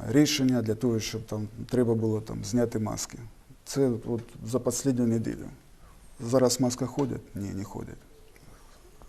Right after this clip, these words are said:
Ходять озброєні люди. Зараз ходять зі зброєю?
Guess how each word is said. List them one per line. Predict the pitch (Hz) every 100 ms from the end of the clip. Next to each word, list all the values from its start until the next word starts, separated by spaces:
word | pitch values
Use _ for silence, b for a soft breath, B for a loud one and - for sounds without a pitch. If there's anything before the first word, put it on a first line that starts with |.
| -
Ходять | - 139 139 131
озброєні | 117 127 135 127 120
люди. | 107 - - - -
Зараз | 127 123 127 120
ходять | 139 135 113
зі | 107
зброєю? | 110 110 90